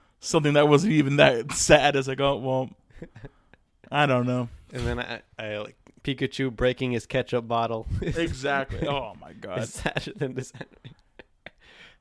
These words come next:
Speaker 1: I don't know. It, it tried. I mean, it tried.
Speaker 2: Yeah, it tried.
Speaker 1: There's some moments where I was like, "Oh, that's cute."
Speaker 2: Yeah.
Speaker 1: But never, I never felt
Speaker 2: Sad.
Speaker 1: sad.
Speaker 2: Mm-hmm.
Speaker 1: N-,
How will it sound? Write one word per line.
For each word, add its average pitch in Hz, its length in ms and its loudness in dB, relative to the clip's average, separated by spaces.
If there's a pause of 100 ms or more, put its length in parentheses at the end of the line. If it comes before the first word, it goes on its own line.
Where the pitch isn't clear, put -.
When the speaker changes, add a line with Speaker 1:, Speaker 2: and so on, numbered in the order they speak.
(160)
Speaker 1:
I 175 120 0
don't 143 80 -2
know. 139 120 0
It, 160 360 2 (600)
it 165 140 0
tried. 139 600 4
I 156 200 8
mean, 202 520 6
it 269 120 4
tried. 147 540 4 (180)
Speaker 2:
Yeah, 120 260 -2
it 143 100 -4
tried. 107 400 -2 (220)
Speaker 1:
There's 359 240 10
some 262 140 6
moments 196 320 10
where 190 100 10
I 170 60 10
was 156 100 8
like, 151 180 8
"Oh, 165 180 8
that's 165 200 4
cute." 127 420 -6 (320)
Speaker 2:
Yeah. 104 320 -6 (160)
Speaker 1:
But 139 500 4 (140)
never, 147 380 2
I 143 160 4
never 143 240 -2
felt 135 400 -2 (140)
Speaker 2:
Sad. 98 460 -12
Speaker 1:
sad. 127 600 -2 (220)
Speaker 2:
Mm-hmm. 123 100 -14
Speaker 1:
N-, 110 240 -10